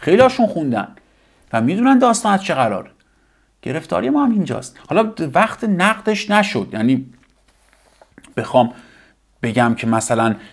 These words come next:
میگه بنای قرآن بر آزاد، بر آزاد نبودن قلم و لسان است، این حالا باید توضیح بدم من دیگه که این قلم و لسان داستانش به چه صورته. و چیز دیگری که حالا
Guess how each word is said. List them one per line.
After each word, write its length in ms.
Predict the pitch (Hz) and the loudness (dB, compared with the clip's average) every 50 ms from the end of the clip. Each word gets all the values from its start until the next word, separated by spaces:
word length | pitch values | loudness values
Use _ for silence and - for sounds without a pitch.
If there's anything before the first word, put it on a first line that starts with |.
| _ - | _ -2
میگه 180 | 117 113 123 | -2 0 0
بنای 360 | 131 131 117 110 117 127 143 143 | 2 2 2 2 2 2 0 0
قرآن 420 | - 120 113 117 - 147 131 117 | 0 -2 -2 0 0 0 0 2
بر 160 | 110 107 107 | 2 0 0
آزاد، 600 | - 120 117 110 104 120 117 117 117 - 92 104 | 2 0 0 0 0 -2 -4 -4 -6 -10 -10 -4
بر 180 | 113 123 113 117 | 0 0 0 0
آزاد 400 | - 127 120 110 120 120 107 120 | 2 0 0 2 0 0 0 0
نبودن 360 | 113 117 117 120 143 147 131 | -2 0 0 0 0 0 0
قلم 320 | 95 - 113 110 131 143 123 | 0 0 2 2 2 2 2
و 40 | 107 | 0
لسان 500 | 104 104 104 104 - - 127 160 208 208 | 0 -2 -2 -4 -4 -2 0 0 2 2
است، 340 | 180 143 123 113 - - - | 2 0 -2 -4 -6 -10 -12
این 120 | 117 139 175 | -12 -12 -8
حالا 140 | 165 165 | -6 -4
باید 140 | 165 185 196 | -4 -4 -4
توضیح 360 | - - 147 135 143 196 233 233 | -2 -2 -2 0 0 0 0 0
بدم 240 | 185 160 156 135 123 | 2 4 4 4 4
من 240 | 123 123 117 110 107 | 4 2 2 0 -2
دیگه 340 | 101 98 98 101 95 90 - - _ _ _ _ _ _ _ _ - | -4 -4 -6 -6 -6 -8 -10 -18 _ _ _ _ _ _ _ _ -6
که 120 | - 127 | -2 -2
این 100 | 156 175 | -2 0
قلم 340 | 170 143 127 127 127 127 117 | 0 0 2 2 0 0 0
و 40 | 123 | 0
لسان 720 | 123 123 120 123 123 117 - - 143 160 196 220 233 226 226 - - - _ _ _ _ | 0 0 0 -2 -2 -4 -4 -2 0 0 0 0 0 -2 -4 -8 -20 -20 _ _ _ _
داستانش 420 | - 220 139 143 - - 185 208 - | -4 -4 -4 -4 -4 -4 -6 -6 -6
به 80 | - | -8
چه 140 | 143 - 220 | -8 -4 -4
صورته. 560 | 240 233 - 208 175 151 120 - - 104 - - _ _ _ _ _ _ _ _ _ _ _ _ _ _ _ _ _ _ _ _ - | -4 -2 0 2 2 2 2 2 -4 -14 -16 -18 _ _ _ _ _ _ _ _ _ _ _ _ _ _ _ _ _ _ _ _ -2
و 80 | - 135 | -2 -2
چیز 220 | 139 - - 220 | -2 -2 -2 -2
دیگری 520 | 240 240 214 202 180 165 196 220 247 233 196 | -2 -2 -2 -2 -2 2 4 4 4 4 2
که 120 | - 156 | 0 -2
حالا 140 | 143 151 180 | -2 -2 -2